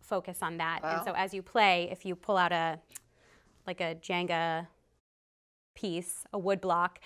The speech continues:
Speaker 1: that has a question on it, then you pick up the card and then you ask it. So there's, like,
Speaker 2: Oh,
Speaker 1: really
Speaker 2: cool.
Speaker 1: fun, uh,
Speaker 2: Yeah.
Speaker 1: ways, if you don't know anybody who's going and you're like, "Oh, it's gonna be so awkward, everyone's gonna know each other," just come,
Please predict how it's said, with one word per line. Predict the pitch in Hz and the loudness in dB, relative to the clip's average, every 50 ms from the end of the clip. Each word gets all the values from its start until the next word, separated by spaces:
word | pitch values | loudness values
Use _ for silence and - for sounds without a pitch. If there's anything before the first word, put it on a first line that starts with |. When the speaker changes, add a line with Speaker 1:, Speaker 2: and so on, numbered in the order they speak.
| - - - | -20 -8 -2
Speaker 1:
that | 190 | -2
has | 190 190 175 | 0 0 0
a | 170 | -4
question | - - - 247 240 233 - - 214 | -6 2 6 6 6 6 4 0 0
on | 196 180 175 175 | 2 2 2 2
it, | 170 - | -2 -2
then | - 175 170 | -4 -6 -6
you | 165 165 160 | -6 -8 -8
pick | - - 180 - | -10 -10 -10 -8
up | 165 - | -8 -8
the | - 175 | -10 -4
card | - - 185 170 160 151 151 - | 2 4 4 4 4 2 -2 -4
and | - - | -6 -10
then | 170 170 | -10 -10
you | - - | -8 -6
ask | - - - - - - | -6 -6 -6 -8 -10 -10
it. | - - - - | -10 -10 -12 -6
So | - - 226 | -2 0 2
there's, | 220 254 262 240 - | 4 2 2 4 6
like, | 247 226 - - | 4 4 4 0
Speaker 2:
Oh, | 190 175 170 165 - - | -6 -10 -10 -12 -12 -2
Speaker 1:
really | - - 254 269 262 262 240 | 4 6 6 6 6 4 2
Speaker 2:
cool. | 185 - - | -2 -2 4
Speaker 1:
fun, | - 240 233 233 226 226 220 220 226 220 214 214 | 8 8 10 10 10 8 6 4 2 0 -2 -2
uh, | - - | -4 -2
Speaker 2:
Yeah. | - 208 190 190 185 185 180 - | 0 2 4 4 4 4 2 0
Speaker 1:
ways, | - 208 202 202 202 202 196 190 - - | 0 2 2 4 4 2 0 -2 -6 -10
if | 165 - | -6 -2
you | 226 208 | 0 0
don't | 214 202 208 | 0 2 4
know | 220 247 262 | 4 4 4
anybody | 262 262 262 254 254 233 | 4 4 2 2 2 0
who's | 240 247 - | -2 -2 2
going | - 247 233 226 226 226 226 | 4 6 6 6 4 2 2
and | 214 202 | 0 -2
you're | 190 185 | -2 0
like, | 175 175 175 - - - | 0 -2 -2 -4 -4 -4
"Oh, | 269 269 269 262 | -2 0 0 -2
it's | 254 - | -2 -4
gonna | - 254 254 | -6 -8 -8
be | 247 | -8
so | 240 - 226 - | -10 -10 -8 -4
awkward, | - 220 233 233 - 233 220 214 | -4 -4 -4 -4 -6 -4 -4 -4
everyone's | 214 214 226 220 220 | -4 -4 -4 -6 -6
gonna | - 220 220 220 | -6 -6 -6 -4
know | 220 220 | -4 -4
each | 220 220 - | -4 -4 -4
other," | 220 202 196 190 190 | -2 0 0 0 0
just | 180 - 208 - - - | -2 -4 -6 -8 -10 -4
come, | - 247 240 226 220 214 208 208 202 202 202 | 0 2 4 4 4 2 0 -2 -4 -8 -10